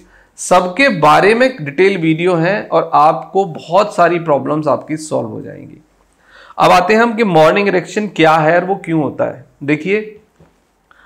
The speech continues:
हम लगभग चौबीस घंटे में चार से छः बार on an average हमें इरेक्शन आता है एक नॉर्मल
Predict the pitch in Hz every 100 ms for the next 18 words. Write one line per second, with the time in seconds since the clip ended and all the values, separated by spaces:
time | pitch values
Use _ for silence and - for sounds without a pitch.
0 | _ _ _ _ _ _ - 151 190 214
1 | 170 151 147 156 214 - 170 165 175 147
2 | 147 139 143 127 131 139 - _ _ _
3 | _ _ - 156 156 175 165 185 190 190
4 | - - 156 160 135 127 - - _ 147
5 | 160 175 156 127 120 127 160 - _ _
6 | _ _ 139 143 175 156 143 139 - 139
7 | 131 131 143 165 165 170 160 135 135 131
8 | 135 139